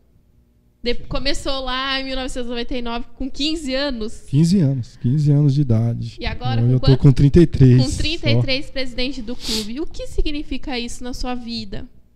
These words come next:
Speaker 2: É, na verdade, assim, é, não era o objetivo, né? Eu nunca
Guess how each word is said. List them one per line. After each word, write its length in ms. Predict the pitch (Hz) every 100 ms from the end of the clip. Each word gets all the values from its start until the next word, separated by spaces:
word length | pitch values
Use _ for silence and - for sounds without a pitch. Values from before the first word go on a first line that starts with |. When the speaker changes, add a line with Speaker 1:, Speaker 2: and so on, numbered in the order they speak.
| _ -
Speaker 2:
É, 160 | 190
na 120 | 147
verdade, 400 | 175 208 175 196
assim, 320 | 214 - 170 135
é, 280 | 123 120 120 123 123 117 107 - - 202 156
não 240 | 139 156
era 140 | 165
o 40 | 220
objetivo, 680 | 202 190 247 - 143 110
né? 260 | 113 127 135
Eu 80 | 117
nunca 380 | 135 143 165